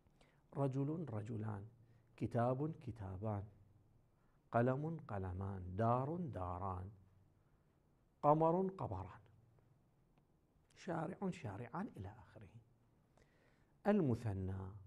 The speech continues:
يكون بالألف والنون في حالة الرفع، وبالياء والنون في حالة الجر والنصب،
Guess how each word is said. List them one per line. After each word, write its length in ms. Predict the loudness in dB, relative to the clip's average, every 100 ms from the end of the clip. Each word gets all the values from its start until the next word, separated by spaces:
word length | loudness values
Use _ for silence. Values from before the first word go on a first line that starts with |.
| -20 -20 -20 _ _ _
يكون 920 | 0 0 0 -2 0 0 0 -2 -6 -10 -18 -20 -20 -4
بالألف 800 | 4 4 4 4 6 6 4 2
والنون 840 | 2 4 4 4 4 2 0 -2 -8 -20 -20 -20 -20 _ _ _ _ _ _ _ _ _ _ _
في 160 | -6 -4
حالة 340 | -2 -2 -2 -6
الرفع، 520 | -6 -4 -6 -8 -20 -20 _ -20 _ _ _
وبالياء 1120 | -2 0 2 2 2 4 4 4 4 -2 -4 -4
والنون 760 | -2 -2 0 0 0 -2 -4 -10 -14 -8
في 120 | -8
حالة 460 | -4 -4 -2 -6 -8
الجر 580 | -8 -2 0 0 -2 -6 -8 -20 -20 _ -10
والنصب، 520 | -6 -4 -4 -8 -10